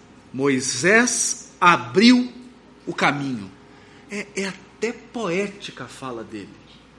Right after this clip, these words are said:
Moisés abriu o caminho, ele tá se referindo ao mar que se abriu, ao Êxodo,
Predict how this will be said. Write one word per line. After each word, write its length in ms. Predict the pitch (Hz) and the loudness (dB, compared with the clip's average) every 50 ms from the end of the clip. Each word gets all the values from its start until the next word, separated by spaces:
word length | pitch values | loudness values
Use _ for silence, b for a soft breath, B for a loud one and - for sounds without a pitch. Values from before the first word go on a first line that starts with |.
| - - - - - - _ - - _ _ _ - _ - | -20 -20 -20 -20 -20 -20 _ -20 -20 _ _ _ -20 _ -10
Moisés 580 | 139 160 170 156 139 - - 175 202 208 170 180 | -6 -4 -4 -2 -2 -2 -4 -4 -4 -4 -4 -4
abriu 380 | 180 165 139 127 170 202 214 | -6 -6 -6 -6 -6 -6 -6
o 60 | 208 | -6
caminho, 320 | 208 - 151 131 143 175 196 | -6 -8 -8 -6 -6 -4 -6
ele 100 | 190 196 | -6 -4
tá 100 | 196 196 | -4 -4
se 140 | 185 - 175 | -4 -4 -4
referindo 640 | 165 190 185 190 - 170 156 175 196 214 185 196 | -4 -6 -6 -4 -4 -6 -4 -4 -6 -6 -2 -2
ao 120 | 190 190 185 | -2 -2 -2
mar 500 | 160 165 170 185 190 190 185 165 - - | -4 -2 0 4 6 6 4 4 2 -4
que 80 | - | -10
se 100 | - - | -8 -6
abriu, 540 | 170 143 135 - 151 170 180 190 175 143 139 | -6 -6 -6 -8 -8 -8 -6 -6 -4 -4 -4
ao 120 | 147 151 165 | -2 0 0
Êxodo, 460 | 175 185 160 127 117 107 92 95 | 0 0 0 -4 -8 -12 -16 -18